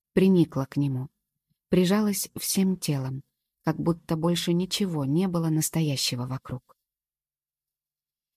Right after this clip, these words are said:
Донно обнял ее в ответ, когда она потянулась выше, перехватил поцелуй, вернул его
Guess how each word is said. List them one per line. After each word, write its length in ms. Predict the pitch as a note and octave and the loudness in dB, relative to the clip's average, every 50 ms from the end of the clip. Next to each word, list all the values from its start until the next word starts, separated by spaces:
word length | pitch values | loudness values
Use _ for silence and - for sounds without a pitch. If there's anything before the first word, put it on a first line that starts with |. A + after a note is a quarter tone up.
| _ _ _ _ _ | _ _ _ _ _
Донно 560 | - F3+ G#3+ C4 C4+ B3+ B3 B3 A#3 A3 F3+ - | 4 6 8 8 10 10 8 8 6 4 2 2
обнял 380 | - G#3+ A3 F#3 F3 D#3+ D3+ C#3+ | 0 0 2 4 4 4 4 4
ее 300 | C#3+ D3 D#3 D#3 D3 C#3+ | 2 2 2 0 0 0
в 60 | D3 | -2
ответ, 460 | D3+ - - D3 D3 D3 - - - _ _ _ | -4 -6 -6 -6 -6 -8 -8 -12 -20 _ _ _
когда 320 | - E3+ D3+ D3 E3 D#3 | -6 -6 -4 -2 -2 0
она 140 | D3+ D#3 D3+ | 0 0 -2
потянулась 540 | - E3+ E3 F3 E3 E3 D#3+ D#3 D#3 - - | -2 -2 0 2 2 2 2 2 0 -2 -2
выше, 380 | E3 G#3 A3 - - E3+ D3+ - - - - - - _ | 0 0 0 0 0 -2 -2 -4 -6 -16 -20 -20 -2 _
перехватил 580 | - G3 A3 A3 - A3 A3+ G#3+ - E3 D3+ D3 | 6 6 6 6 4 2 2 2 2 2 0 0
поцелуй, 540 | - D#3 - - - D3 D3 D3+ D3+ D3+ - _ _ _ _ _ _ _ - | 0 -2 -4 -4 -4 -4 -2 -4 -4 -6 -8 _ _ _ _ _ _ _ -2
вернул 400 | E3+ D#3+ E3+ D#3+ D#3+ E3 F3 E3+ | 2 2 4 4 4 4 4 4
его 360 | D#3 D3+ D#3 D3+ D#3 D#3+ D#3+ | 2 2 0 -2 -2 -4 -6